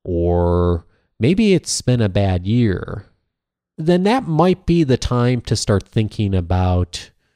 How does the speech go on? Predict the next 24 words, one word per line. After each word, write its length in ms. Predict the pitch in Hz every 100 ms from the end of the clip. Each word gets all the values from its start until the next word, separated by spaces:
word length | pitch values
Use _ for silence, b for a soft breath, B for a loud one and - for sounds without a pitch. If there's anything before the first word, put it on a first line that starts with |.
| _ _ -
moving 400 | 104 98 95 92
on 280 | 92 90 85
and 180 | 85
whether 400 | 90 98 98 95
or 80 | 95
not 360 | 90 90 87 -
that's 280 | 92 90 -
the 140 | 98
consideration. 1000 | - - 85 95 85 85 85 - 87 82
Because 360 | 90 - 117 104
if 140 | 120
it's 140 | 220 -
gone 380 | 196 202 208
beyond 680 | 175 170 170 165 107 95 95
a 100 | 101
month 540 | 95 107 104 - -
or 300 | 98 85 80
a 40 | 82
couple 420 | - - - 101
of 120 | 85
months 560 | 92 95 90 - - -
or 120 | 85
a 60 | 82
quarter, 520 | - 117 110 101